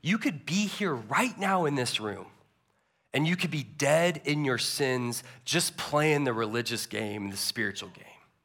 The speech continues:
So I want to ask you today, have you bent your knee to King Jesus, and have you surrendered everything to him?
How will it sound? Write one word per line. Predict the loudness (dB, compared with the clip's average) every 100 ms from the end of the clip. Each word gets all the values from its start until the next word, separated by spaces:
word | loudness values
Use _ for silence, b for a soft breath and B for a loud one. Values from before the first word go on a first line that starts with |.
| _ _ _ _ _ _ _ _ _ 0
So | 2
I |
want | 4 2
to |
ask | 2 0 -4
you | -6
today, | -6 -8 -10 -12 -20 _ B B _ _ _ _ _ _ _
have | 2 4 4
you | 0 -2 -2 -6 -14
bent | -8 -2 -2 -2 -6 -10
your | -4 0 0 -2 -8
knee | -12 -8 -8 -8 -12 -20 _ _ -8
to |
King | -6 -4 -4 -2
Jesus, | -4 -4 -6 -8 -6
and |
have | -2 -2
you | -2 -6
surrendered | -6 -6 -4 -4 -2 -4 -6 B B B _
everything | -2 -2 -2 -4 -4 -4 -8
to | -8
him? | -14 -16 -18